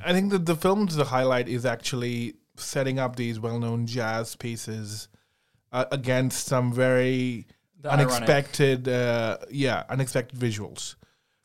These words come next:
Speaker 1: which, uh, yeah,
Speaker 2: Yeah.
Speaker 1: for the lulz, but also kind of dumb.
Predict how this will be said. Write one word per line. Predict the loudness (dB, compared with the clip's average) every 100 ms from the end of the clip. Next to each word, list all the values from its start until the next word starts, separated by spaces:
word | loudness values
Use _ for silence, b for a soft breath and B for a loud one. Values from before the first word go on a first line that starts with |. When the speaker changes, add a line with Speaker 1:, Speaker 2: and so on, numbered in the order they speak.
| -8
Speaker 1:
which, | -2 0 0 0 -2 -2
uh, | -2 0 0 0 -4 _ -6
yeah, | 0 0 -2 -8
Speaker 2:
Yeah. | -2 -2
Speaker 1:
for | 2
the | 4
lulz, | 6 6 4 0
but | 0
also | 0 2 -2
kind | -2
of | -2 -4
dumb. | -8 -8